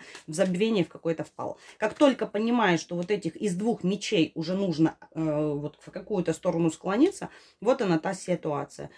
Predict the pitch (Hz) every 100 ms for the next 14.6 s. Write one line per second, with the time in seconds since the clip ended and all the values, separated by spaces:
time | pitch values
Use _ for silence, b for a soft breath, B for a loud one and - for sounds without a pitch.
0 | b 156 160 160 165 139 - - 165 165
1 | 190 285 349 302 175 170 165 165 190 160
2 | 160 156 175 208 175 165 156 139 - -
3 | 147 160 160 147 147 156 - - 330 311
4 | 170 B - 160 254 262 170 196 190 185
5 | 175 190 254 247 180 147 - _ _ _
6 | _ 190 202 339 311 208 170 160 156 _
7 | 156 156 160 262 302 - 156 156 151 143
8 | 160 - 156 208 233 - 160 143 160 143
9 | B B B 170 - 233 311 - - 156
10 | - 151 143 143 - 226 180 156 - 147
11 | 143 139 - - - 156 135 - 135 -
12 | 170 - - 135 175 - 302 196 - -
13 | 123 113 - - B B B 139 147 208
14 | 208 - - 165 -